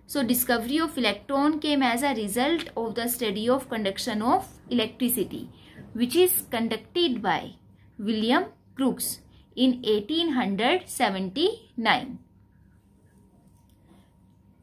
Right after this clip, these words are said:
So in his experiment, William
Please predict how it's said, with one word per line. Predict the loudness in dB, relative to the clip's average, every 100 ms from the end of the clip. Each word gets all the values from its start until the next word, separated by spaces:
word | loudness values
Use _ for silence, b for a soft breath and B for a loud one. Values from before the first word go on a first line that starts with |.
| _ _ _ _ _ _ -20 -20 -20 -20 _ _ _ -20 _ _ -20 -20 -18 -12
So | -2 0
in | 2 4 4
his | 2 -2 -6 -10
experiment, | -8 -2 2 2 2 -2 -6 -14 -20 _ _ -20 -20 -20 _ _ _ -20 -20 -20 -20 _ _ -20 -20 _ _ _ -20 -20 -20 _ _ b b b b b _
William | 0 4 4 4